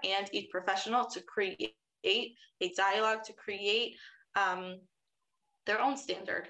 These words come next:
And to me, the gold standard right now where the wig industry is at is to not start a job until you feel like you are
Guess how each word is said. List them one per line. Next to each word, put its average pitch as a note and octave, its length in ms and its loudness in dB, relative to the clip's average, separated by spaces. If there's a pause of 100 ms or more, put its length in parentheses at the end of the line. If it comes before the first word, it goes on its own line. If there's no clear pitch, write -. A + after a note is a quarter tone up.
And G3 180 0
to A3+ 140 -2
me, B3+ 420 0 (160)
the G#3 80 0
gold A3 300 4
standard G#3 380 -2
right F3+ 220 0
now G3+ 300 4
where G#3 100 2
the F#3 80 0
wig F#3+ 160 0
industry G3 360 -4
is G3+ 160 0
at D#4+ 320 4
is A3+ 160 -2
to G3+ 120 -8
not G#3+ 340 2
start A3+ 460 2
a G3+ 160 0
job A#3 380 2
until A#3+ 380 -4
you A3+ 160 -4 (140)
feel A3 220 2
like A#3 200 -2
you G#3 80 -2
are G3+ 180 0